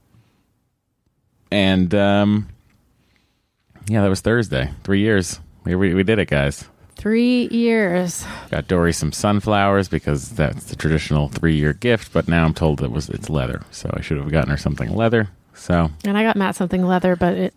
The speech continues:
Speaker 2: it won't be here till tomorrow.
Speaker 1: Hmm. Yeah, I got Dory something leather, too. It won't be here till tomorrow.
Speaker 2: <laughs>
Speaker 1: Um.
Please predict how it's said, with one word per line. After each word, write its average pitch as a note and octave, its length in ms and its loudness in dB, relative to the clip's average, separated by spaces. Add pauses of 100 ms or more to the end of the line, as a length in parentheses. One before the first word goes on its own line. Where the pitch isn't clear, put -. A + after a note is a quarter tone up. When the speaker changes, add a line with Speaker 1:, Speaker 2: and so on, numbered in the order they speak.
Speaker 2:
it G#3+ 40 -2
won't F#3 180 2
be F3+ 100 0
here E3 120 -2
till - 160 -10
tomorrow. F#3 380 -6 (420)
Speaker 1:
Hmm. E3+ 220 2 (500)
Yeah, B2 320 2
I A#2 140 2
got C3+ 240 0
Dory C3+ 220 2
something B2 280 0
leather, B2 260 2
too. B2 220 0
It D#2+ 60 2
won't F#2 200 0
be G#2 120 0
here G#2 100 2
till G2+ 160 -4
tomorrow. G2+ 560 -2 (220)
Speaker 2:
<laughs> B3+ 80 4 (920)
Speaker 1:
Um. A2 800 2